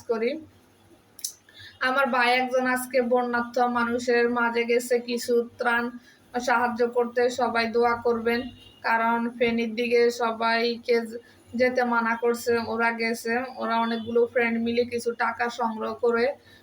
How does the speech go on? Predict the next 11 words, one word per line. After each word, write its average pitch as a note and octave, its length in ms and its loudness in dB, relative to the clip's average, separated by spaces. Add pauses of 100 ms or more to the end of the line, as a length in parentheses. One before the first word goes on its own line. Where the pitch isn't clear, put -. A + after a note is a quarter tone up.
সব A#3+ 260 2
গেছে। A3+ 340 -2
ওরা A3+ 280 -2
কয়েকজন A3+ 540 -2
মিলে A#3 380 0
সবাই A3 400 0
দোয়া A#3 260 0
করবেন, A3+ 420 -2 (460)
আল্লাহ A3+ 280 2
সবাইকে A3+ 500 0
সুস্থভাবে A3+ 760 -2